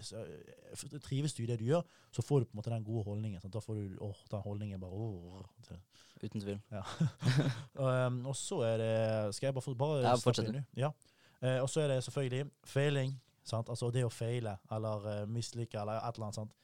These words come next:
Speaker 1: Jeg kan bare si failing, kanskje det. Vi har
Speaker 2: Ja,
Speaker 1: allerede
Speaker 2: jo.
Speaker 1: blandet inn engelsk.
Speaker 2: Ja.
Speaker 1: Ja, failing, sant? Det, det skal være en del av hverdagen. Det skjønner jo folk, men det skal være en del av hverdagen, men det betyr ikke at du har tapt.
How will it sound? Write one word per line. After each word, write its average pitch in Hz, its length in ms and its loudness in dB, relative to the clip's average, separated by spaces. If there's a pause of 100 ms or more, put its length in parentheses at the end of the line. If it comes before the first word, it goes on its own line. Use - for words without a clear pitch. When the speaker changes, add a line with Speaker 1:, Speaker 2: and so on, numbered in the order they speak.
(380)
Speaker 1:
Jeg 113 100 -8
kan 127 120 4
bare 107 80 -2
si 127 100 -4
failing, 113 340 -2
kanskje 107 240 -6
det. 104 60 -6
Vi 107 60 0
har 117 80 4
Speaker 2:
Ja, 110 60 2
Speaker 1:
allerede 117 260 2
Speaker 2:
jo. 107 60 -6
Speaker 1:
blandet 107 260 -4
inn 110 120 -4
engelsk. 95 400 -8
Speaker 2:
Ja. 117 140 -4 (280)
Speaker 1:
Ja, 117 140 2
failing, 165 400 2
sant? 123 200 -6
Det, 160 180 0
det 156 100 -2
skal 139 120 0
være 123 100 4
en 117 100 0
del 117 120 2
av 104 120 0
hverdagen. 95 480 -4
Det 131 240 0
skjønner 110 240 -2
jo 98 140 -6
folk, 85 180 -10
men 107 160 -4
det 135 100 0
skal 139 160 -2
være 123 160 0
en 127 80 -2
del 139 140 2
av 127 80 2
hverdagen, 131 480 2 (300)
men 123 140 4
det 127 120 2
betyr 135 240 2
ikke 113 160 -2
at 95 80 -8
du 98 60 -4
har 92 160 -6
tapt. - 420 -4